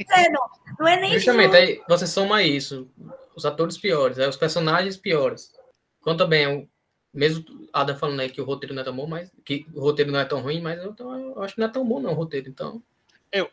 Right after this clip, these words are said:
Speaker 3: ó, eu
Speaker 2: Eu acho filme bom,
Speaker 3: eu
Speaker 2: é legal de assistir, mas ele tá bem
Speaker 3: Eu acho, eu
Speaker 2: distante
Speaker 3: gosto
Speaker 2: dos
Speaker 3: do, do
Speaker 2: outros.
Speaker 3: Andy do, do Harry. Pra mim, ele não foi ruim.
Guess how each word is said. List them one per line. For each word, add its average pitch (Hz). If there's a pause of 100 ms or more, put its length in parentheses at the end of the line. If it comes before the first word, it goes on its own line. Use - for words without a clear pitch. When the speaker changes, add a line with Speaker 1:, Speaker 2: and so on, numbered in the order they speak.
(100)
Speaker 3:
ó, 147 (140)
eu 190
Speaker 2:
Eu 185
acho 220
filme 254
bom, 233
Speaker 3:
eu 156
Speaker 2:
é 160
legal 208
de 214
assistir, 226
mas 151 (280)
ele 151
tá 151
bem 214 (220)
Speaker 3:
Eu 156
acho, 165
eu 208 (100)
Speaker 2:
distante 165
Speaker 3:
gosto 170
Speaker 2:
dos -
Speaker 3:
do, 202 (100)
do 208
Speaker 2:
outros. 196
Speaker 3:
Andy 190
do, 185
do 170
Harry. 147 (460)
Pra 160
mim, 160
ele 190 (200)
não 180 (280)
foi 220
ruim. 180